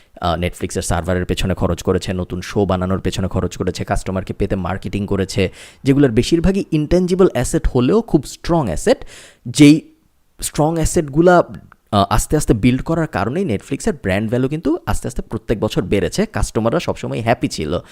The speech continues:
সেম তুমি যদি Amazon-এর কথা চিন্তা করো এবং Amazon-এর সাথে কম্পেয়ার করার চেষ্টা করো, Amazon-এর শেয়ার হোল্ডারদের এখনও ডিভিডেন্ড দেয় না Amazon। আমার Amazon-এ শেয়ার আছে, ডিভিডেন্ড পাই না আমরা Amazon থেকে। আহ, Amazon প্রফিট করা শুরু করেছে খুব বেশি দিন কিন্তু হয় নাই, কিন্তু Amazon কিন্তু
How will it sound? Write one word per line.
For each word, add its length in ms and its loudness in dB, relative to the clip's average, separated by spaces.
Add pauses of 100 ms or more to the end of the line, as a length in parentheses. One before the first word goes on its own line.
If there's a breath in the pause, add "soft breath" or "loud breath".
(360 loud breath)
সেম 260 8
তুমি 180 0
যদি 160 6
Amazon-এর 440 2
কথা 160 2
চিন্তা 240 0
করো 160 2
এবং 160 2
Amazon-এর 240 0
সাথে 140 -4
কম্পেয়ার 300 0
করার 140 2
চেষ্টা 260 -2
করো, 260 2
Amazon-এর 380 -2
শেয়ার 340 2
হোল্ডারদের 440 0 (160)
এখনও 320 -2
ডিভিডেন্ড 400 0
দেয় 140 4
না 140 0
Amazon। 220 -2
আমার 180 2
Amazon-এ 340 0
শেয়ার 240 2
আছে, 220 0 (760 loud breath)
ডিভিডেন্ড 340 2
পাই 160 4
না 80 0
আমরা 220 2
Amazon 200 0
থেকে। 220 2 (500 soft breath)
আহ, 200 2 (540)
Amazon 240 0
প্রফিট 320 -4
করা 180 2
শুরু 200 0
করেছে 240 0
খুব 120 0
বেশি 220 0
দিন 140 -2
কিন্তু 200 -2
হয় 200 2
নাই, 240 -4 (160)
কিন্তু 220 0
Amazon 460 -2
কিন্তু 340 -2